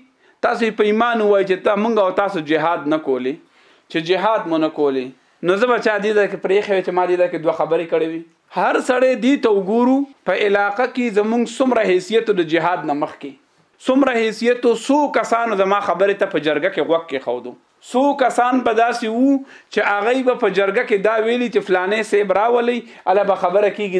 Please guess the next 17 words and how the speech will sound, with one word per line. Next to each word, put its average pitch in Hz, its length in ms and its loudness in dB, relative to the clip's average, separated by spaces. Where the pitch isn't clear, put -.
داسې 170 240 -2
به 151 140 4
نه 170 100 -2
کېږي 156 220 -6
د 147 100 -2
دې 147 120 0
نه 139 120 -4
بغیر. 135 260 -4
لیکن 214 400 2
نن 285 180 4
تا 247 100 2
ته 247 120 2
الله 208 200 2
تعالی 214 220 2
د 202 100 0
دې 247 100 0
جهاد 220 340 0